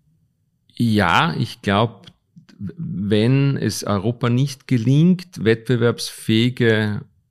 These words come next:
Strukturen zu schaffen in der Energieversorgung, global wettbewerbsfähige Strukturen, dann wird's den energieintensiven Industrien auf Dauer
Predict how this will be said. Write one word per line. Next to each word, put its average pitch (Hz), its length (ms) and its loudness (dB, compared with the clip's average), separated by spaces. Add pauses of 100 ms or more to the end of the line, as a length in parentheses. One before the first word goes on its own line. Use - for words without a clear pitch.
Strukturen 143 580 -2
zu 151 140 -4
schaffen 110 520 -4
in 98 120 -4
der 92 100 -2
Energieversorgung, 101 1300 -2 (340)
global 92 500 -2
wettbewerbsfähige 117 920 -4
Strukturen, 127 760 -4 (440)
dann 110 300 0
wird's - 560 -2 (260)
den 113 320 2
energieintensiven 110 1200 -2
Industrien 101 960 0 (1300)
auf - 240 -6
Dauer 131 720 2